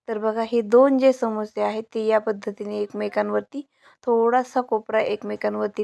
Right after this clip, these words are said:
ठेवायचा आणि त्यानंतर त्याच्यावरती सुई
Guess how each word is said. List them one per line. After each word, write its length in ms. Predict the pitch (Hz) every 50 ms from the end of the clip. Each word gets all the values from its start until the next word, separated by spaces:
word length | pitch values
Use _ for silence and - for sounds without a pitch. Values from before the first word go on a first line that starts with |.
| 208
ठेवायचा 560 | - - 277 285 269 254 233 220 - - 240 254 254 _ - - - - -
आणि 220 | - 226 220 220 214 -
त्यानंतर 540 | 277 277 277 262 240 226 208 208 - 233 240 247 - - - _ _ _ _ _ -
त्याच्यावरती 580 | 247 226 226 - 233 233 233 226 226 - - 247
सुई 260 | - - - 262 262